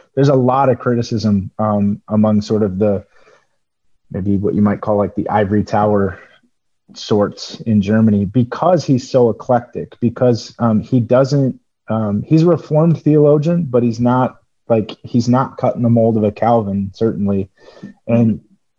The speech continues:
he, um, he would argue that he's sort of continuing the trajectory of Karl Barth, who is one of his, uh, kind of one of his late teachers.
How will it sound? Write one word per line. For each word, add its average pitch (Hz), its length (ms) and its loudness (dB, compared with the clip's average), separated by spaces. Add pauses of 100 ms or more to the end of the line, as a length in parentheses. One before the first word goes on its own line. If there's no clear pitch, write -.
he, 147 580 4 (1000)
um, 120 560 0 (280)
he - 280 2
would 190 160 4
argue 113 320 2
that 110 200 -2
he's - 460 -4
sort 135 320 0
of 117 180 -2 (320)
continuing 131 600 2
the 113 60 0
trajectory 113 600 -2
of 107 120 -8
Karl 104 240 0
Barth, 131 360 0
who 117 180 -4
is 104 120 -6
one 107 120 -2
of 104 100 -6
his, - 320 -14 (200)
uh, 104 180 -2
kind 113 160 -6
of 110 60 0
one 110 120 2
of 101 60 0
his 98 260 -8
late 113 400 -2
teachers. 139 560 -4